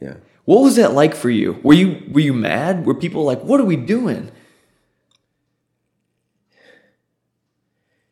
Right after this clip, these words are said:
Speaker 1: Yeah, at the time, I don't remember exactly what I was thinking, but I think it was more of a, "Oh no, we gotta do this again. <laughs> We
Speaker 2: Mm-hmm.
Speaker 1: gotta do it again.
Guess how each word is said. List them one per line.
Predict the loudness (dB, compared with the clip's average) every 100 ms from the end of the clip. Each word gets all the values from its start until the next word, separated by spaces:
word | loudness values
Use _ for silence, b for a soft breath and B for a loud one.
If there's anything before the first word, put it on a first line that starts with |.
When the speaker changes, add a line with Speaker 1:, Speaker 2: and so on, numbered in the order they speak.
| _ _ _
Speaker 1:
Yeah, | -20 -10 -6 -4
at | -4 -6
the | -10
time, | -12 -16 -10 -6 -2 0 0 -4 -10 B B B _ _ _ _ _ _ _ _ _ _ _ _ _ _ _ _ _
I | -14
don't | -10 -8
remember | -8 -6 -4 -4 -4 -6
exactly | -8 -10 -6 -4 -6 -8 -8
what | -6 -6
I | -6
was | -6 -10 -10
thinking, | -10 -8 -10 -12
but | -12 -14 -14 b b b b b _ -16
I |
think | -6 -6
it | -4 -6
was | -8
more | -8 -4 -4
of | -4
a, | -8 -10
"Oh | -10 -8
no, | -8 -10 -12
we | -14
gotta | -14 -14
do | -14 -12
this | -12 -14
again. | -14 -14 -14
<laughs> | -18 -20 b b -16
We | -8
Speaker 2:
Mm-hmm. |
Speaker 1:
gotta | -6 -6
do | -10 -8
it | -8
again. | -10 -12 -12 -14